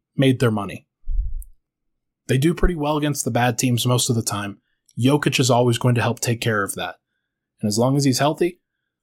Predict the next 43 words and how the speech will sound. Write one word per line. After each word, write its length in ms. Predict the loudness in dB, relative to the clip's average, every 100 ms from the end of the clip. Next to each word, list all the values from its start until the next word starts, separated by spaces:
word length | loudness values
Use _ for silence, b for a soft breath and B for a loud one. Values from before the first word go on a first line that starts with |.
| _
I 60 | -2
think 180 | -2
Denver's 280 | 0 0 0
gonna 140 | 0 2
be 100 | 2
a 60 |
top 240 | 2 -2 0
four 200 | 0 2
seed. 340 | 0 -2 -6 _ _ _ _ _ _ _ _ _ _ _ _ _ _ _ _ _ _
But 120 | -4 -2
they 100 | 0
could 200 | 0 0
be 100 | 0
a 60 |
six 360 | 0 0 0 0
seed 360 | -2 -4 -6 _ _ _ _ _ _ _ _ _ -4
if 120 | 0
he 120 | 0
only 300 | 2 2 2
does 240 | 2 0 2
that 280 | 0 0
and 120 | 0 0
then 140 | 2
they 120 | 0
lose 420 | 0 2 4 4
a 60 | 2
lot 240 | 2 2
of 60 | 0
the 80 | -2
fifty 300 | -2 -2 -4
fifty 300 | -4 -6 -8
games. 440 | -10 -12 -10 -12 -14 _ _ _ _ -20 _ _
They 80 | -4
have 280 | 0 0 -2
to 180 | -4 -2
win 300 | 0 2 0 -4 -4
half 180 | -2 -2
of 80 | -4
them. 220 | -8 -14 _ -20 _ _
They 80 | -4
have 240 | 0 -2 0
to 80 |
win 320 | 0 2 0